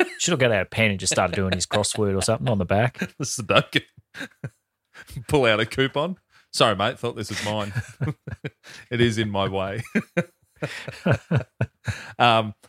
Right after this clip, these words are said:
Speaker 1: hey, everyone, you've sold out half the tickets. The, half the tickets are gone already for our live show. We're back. We're back, baby. Twenty twenty-two.
Speaker 2: Yes.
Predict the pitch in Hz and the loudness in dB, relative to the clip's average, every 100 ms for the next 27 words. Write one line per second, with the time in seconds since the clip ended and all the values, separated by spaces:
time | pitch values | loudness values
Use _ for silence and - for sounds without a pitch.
0 | _ 147 190 104 - _ _ 160 175 160 | _ 0 2 0 -8 _ _ 0 4 4
1 | 147 143 127 175 165 143 113 120 139 135 | 4 0 -2 0 2 2 2 2 0 0
2 | 123 - - - 139 - 120 _ 156 160 | -6 -8 -8 -8 -10 -12 -16 _ -8 -6
3 | - 165 202 139 - 175 254 160 127 107 | -4 -2 -2 -4 -4 -4 -6 -2 0 2
4 | 104 131 139 - 117 113 113 117 120 107 | 2 2 0 0 0 2 2 4 2 0
5 | - 120 151 113 95 113 123 147 110 - | 0 2 2 2 0 4 4 4 -2 -14
6 | _ _ _ 123 104 131 - 110 101 139 | _ _ _ -6 -2 -2 0 0 0 -4
7 | - 151 135 113 135 120 107 139 156 131 | -8 -6 -4 -6 -6 -6 -4 0 2 2
8 | 101 - - - | 2 2 2 2